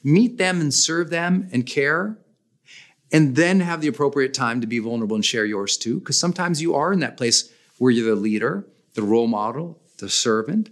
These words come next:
Like, I'm sad that we lost our cat. Like, that, that was my little buddy too. We have two cats, if you didn't know. I'm, the, the other one's more of my friend. But for me, it's like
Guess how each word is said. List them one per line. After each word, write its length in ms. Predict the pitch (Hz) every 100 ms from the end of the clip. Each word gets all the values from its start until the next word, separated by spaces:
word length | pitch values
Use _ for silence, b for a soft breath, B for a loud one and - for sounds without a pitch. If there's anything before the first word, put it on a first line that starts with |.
| b b
Like, 180 | 139 -
I'm 200 | 156 233
sad 520 | 247 151 131 175 208 - _ _ _ _
that 340 | 113 131 - -
we 160 | 135
lost 500 | 139 113 131 - - -
our 80 | 135
cat. 420 | 143 233 - - _
Like, 240 | 95 104 _ _ _
that, 240 | - 117 - 143
that 120 | 110
was 120 | 120
my 140 | 135
little 180 | 139 151
buddy 240 | 147 151 156
too. 340 | 214 196 - b b b b
We 120 | 123
have 180 | 127 127
two 140 | - 127
cats, 320 | 110 92 -
if 80 | 101
you 60 |
didn't 200 | 95 92
know. 140 | 92 92
I'm, 320 | 92 98 101
the, 140 | 107
the 180 | 113 113
other 160 | 139 135
one's 180 | 117
more 220 | 104 113 107
of 60 |
my 140 | 101 98
friend. 380 | 117 98 101 - b b -
But 500 | 117 110 107 - - _ _ _ _ _ _ _ _
for 200 | - -
me, 380 | 131 139 190 147
it's 280 | 147 127 -
like 300 | 131 131